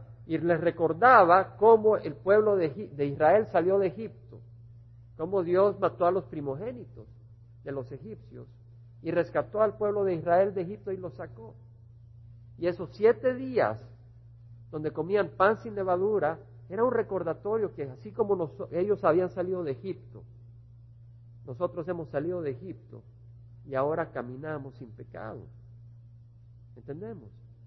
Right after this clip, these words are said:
A eso estamos llamados a hacer, a caminar sin pecado, porque la levadura representa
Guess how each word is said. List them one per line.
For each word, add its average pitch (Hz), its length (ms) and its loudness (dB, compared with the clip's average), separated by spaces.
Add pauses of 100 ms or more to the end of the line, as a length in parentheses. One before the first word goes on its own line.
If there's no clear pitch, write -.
(720)
A 165 180 -2
eso 220 200 -2
estamos 170 420 -8
llamados 185 520 -12
a 185 40 -14
hacer, 214 300 -18 (140)
a - 60 -20
caminar 170 520 -18
sin 185 100 -18
pecado, 208 520 -20 (920)
porque 143 220 -6
la 135 100 2
levadura 131 520 0
representa 143 760 -12